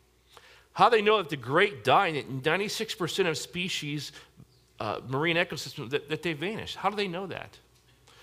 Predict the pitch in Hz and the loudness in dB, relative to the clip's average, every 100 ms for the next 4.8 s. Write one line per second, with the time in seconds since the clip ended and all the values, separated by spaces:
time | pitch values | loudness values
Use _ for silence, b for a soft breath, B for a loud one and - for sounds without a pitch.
0 | B B B B 202 175 240 240 214 - | B B B B 4 4 0 2 0 0
1 | 196 160 - - 233 165 147 151 135 170 | 0 0 -2 -4 -2 2 2 0 -2 -2
2 | 247 170 143 139 135 196 165 156 - 190 | 0 0 0 -2 0 0 0 -4 -4 -6
3 | 185 143 127 165 - 143 - - 165 160 | -4 -8 -6 -6 -4 -6 -6 -2 -2 -2
4 | 160 - 139 143 - 127 135 - | -4 0 0 0 -4 -6 -6 -6